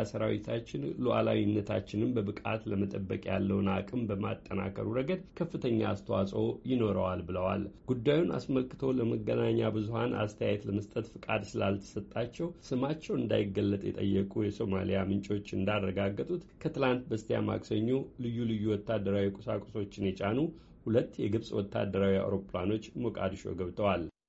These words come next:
ይህን ተከትሎም ኢትዮጵያ ባወጣችው መግለጫ አዲሱን ተልዕኮ የማደራጀት ኃላፊነት የተቀበሉ አካላት የቀጠናው አገሮችና ለተልዕኮ ሰራዊት የሚያዋጡ የአካባቢው አገራት ያላቸውን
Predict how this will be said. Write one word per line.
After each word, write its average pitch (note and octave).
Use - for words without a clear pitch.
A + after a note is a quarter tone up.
ይህን G2
ተከትሎም A2
ኢትዮጵያ C3
ባወጣችው G2
መግለጫ F#2+
አዲሱን F#2+
ተልዕኮ G#2+
የማደራጀት G2
ኃላፊነት G2
የተቀበሉ F#2+
አካላት A2+
የቀጠናው A2
አገሮችና G2
ለተልዕኮ A#2
ሰራዊት G#2+
የሚያዋጡ G2+
የአካባቢው G2+
አገራት F#2+
ያላቸውን G#2